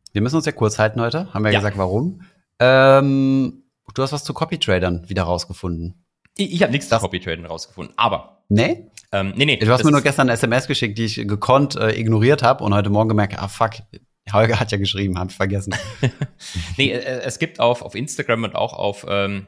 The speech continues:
Speaker 2: ähm, äh, Twitter den Account Finvestigativ.
Speaker 1: Mhm.
Speaker 2: Der hat sich's, äh, äh, glaub ich, so zum, ähm, Credo gemacht, äh,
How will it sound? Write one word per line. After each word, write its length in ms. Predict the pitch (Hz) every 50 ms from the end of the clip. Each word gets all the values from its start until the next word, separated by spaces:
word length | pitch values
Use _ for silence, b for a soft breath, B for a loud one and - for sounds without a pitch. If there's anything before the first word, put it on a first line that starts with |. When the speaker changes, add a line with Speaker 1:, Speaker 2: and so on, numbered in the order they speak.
| - _ _
Speaker 2:
ähm, 520 | - 92 92 98 95 95 98 98 98 - _ _ _ _ _ _
äh, 300 | - 87 87 85 87 92
Twitter 460 | - - - - - - 113 107 113 -
den 180 | - 104 -
Account 400 | 98 - - - 104 110 120 113
Finvestigativ. 1200 | - - 143 143 160 139 117 117 117 - - 113 - 101 95 - - 95 90 87 - - - _ _ _ _ _ _ _ _ _ -
Speaker 1:
Mhm. 340 | 120 98 90 117 135 151 -
Speaker 2:
Der 300 | 98 92 90 92 - - 95 90 85 98
hat 140 | 107 - -
sich's, 260 | 123 117 - - -
äh, 220 | - 101 104 101
äh, 580 | 98 98 98 95 - 98 95 98 95 92 92 87 -
glaub 220 | 98 98 98 104
ich, 80 | 107 -
so 140 | - 104
zum, 420 | - - - 104 98 98 101 101 95 - - -
ähm, 380 | - 98 98 95 95 95 92 95 _ _ _ _ _ _ _ _ _ _ _ _ _ _ _ -
Credo 380 | - - 117 120 135 131 113
gemacht, 600 | 104 110 98 101 117 - - - - - - - _
äh, 360 | 107 101 101 101 101 98 98